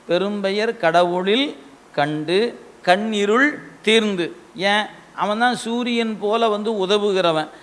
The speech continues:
எனவே இறைவனுடைய உதவியால இந்த உயிர்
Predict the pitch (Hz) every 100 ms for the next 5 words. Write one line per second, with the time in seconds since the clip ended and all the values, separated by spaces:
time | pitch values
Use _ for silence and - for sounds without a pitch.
0 | - - 175 185 240 220 170 180 214 214
1 | 214 202 185 170 147 156 165 156 147 131
2 | 127 160 214 - - - - 165 170 151
3 | 135 131 143 175